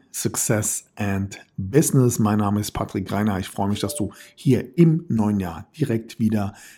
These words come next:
mit am Start bist. Und bei dieser Gelegenheit wünsche ich dir natürlich ein frohes,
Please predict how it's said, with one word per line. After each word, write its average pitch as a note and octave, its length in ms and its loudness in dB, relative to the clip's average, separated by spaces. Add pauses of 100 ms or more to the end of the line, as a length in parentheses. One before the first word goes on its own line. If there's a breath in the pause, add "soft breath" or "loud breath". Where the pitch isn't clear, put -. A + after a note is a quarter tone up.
(120 loud breath)
mit B2 400 0
am G2+ 260 -4
Start B2+ 460 -2
bist. B2 280 2 (120)
Und F3+ 340 8 (580 soft breath)
bei A#2 100 2
dieser C3+ 400 6
Gelegenheit A2 880 2
wünsche D3 300 6
ich - 180 0
dir B2 140 0
natürlich A2 580 0
ein G2+ 300 -2 (400 soft breath)
frohes, E3+ 840 8